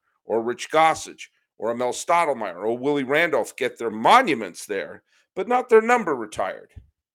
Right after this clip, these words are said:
But over the last few years, they've been really, really <laughs> handing out the retired numbers like crazy.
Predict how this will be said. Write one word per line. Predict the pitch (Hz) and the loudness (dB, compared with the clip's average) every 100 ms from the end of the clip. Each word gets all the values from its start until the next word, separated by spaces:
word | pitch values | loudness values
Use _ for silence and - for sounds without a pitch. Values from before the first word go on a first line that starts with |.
| _ _ _ _ _ _ - | _ _ _ _ _ _ 2
But | 151 | 4
over | 180 202 | 6 2
the | 190 | -2
last | 175 160 156 - | 0 0 -2 -6
few | - 151 | -10 -12
years, | 143 180 254 131 131 156 - - _ _ _ _ _ _ - | -8 -4 -2 -2 -4 -8 -12 -16 _ _ _ _ _ _ -4
they've | 185 185 | -2 0
been | 143 165 147 135 143 | 0 -2 -4 -8 -4
really, | 202 247 220 185 | 0 0 -2 -4
really | 147 185 185 156 | 2 2 2 2
<laughs> | |
handing | 151 175 190 160 156 | 4 4 2 -2 2
out | 160 - | 0 0
the | |
retired | 139 131 - 180 165 139 | -10 -4 -2 0 -2 -4
numbers | 165 160 131 | -4 -4 -4
like | 120 123 | -6 -6
crazy. | - 233 240 - - | -2 0 0 -4 -18